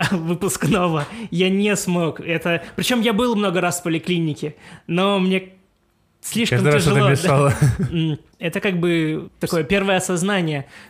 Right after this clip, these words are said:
Speaker 1: Самый большой удар от этих с-, всех сил, когда я прям осознал их бренность бытия вообще,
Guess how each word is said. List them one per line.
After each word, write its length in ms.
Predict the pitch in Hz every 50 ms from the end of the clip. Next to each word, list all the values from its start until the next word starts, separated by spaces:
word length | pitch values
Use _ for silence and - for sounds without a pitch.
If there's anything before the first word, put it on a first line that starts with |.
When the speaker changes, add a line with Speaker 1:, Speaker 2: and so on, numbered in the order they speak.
| _ -
Speaker 1:
Самый 320 | - - 175 175 170 180
большой 440 | 165 165 175 170 - - 180 170 165
удар 300 | 165 156 170 185 233 269
от 220 | 240 180 - - -
этих 320 | - 160 151 - 151 127
с-, 440 | - - - - - - - - - -
всех 220 | - 170 165 -
сил, 260 | - - 208 185 165 -
когда 240 | - 147 147 156
я 80 | 156 151
прям 200 | - 165 160 160
осознал 440 | 156 - 170 151 143 175 175 165 156
их 140 | 147 - - -
бренность 760 | - - 160 147 147 147 170 180 180 180 175 165 156 143 147
бытия 460 | 151 151 - 185 170 170 170 160 156
вообще, 400 | 151 147 - - - 156 143